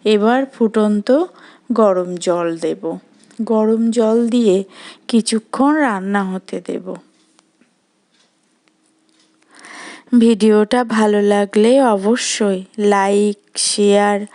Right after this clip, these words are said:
কমেন্ট করে জানিও কেমন হলো, আর সাবস্ক্রাইব করে পাশে থাকার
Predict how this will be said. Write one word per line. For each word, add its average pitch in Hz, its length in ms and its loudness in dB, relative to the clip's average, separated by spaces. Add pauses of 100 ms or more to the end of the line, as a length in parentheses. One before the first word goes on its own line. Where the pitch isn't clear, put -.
(500)
কমেন্ট 190 460 -2
করে 214 260 2 (160)
জানিও 196 420 0
কেমন 226 460 0
হলো, 240 340 0 (140)
আর 226 160 0 (140)
সাবস্ক্রাইব 208 560 -4 (120)
করে 233 300 2
পাশে 202 380 -8 (100)
থাকার 208 400 -4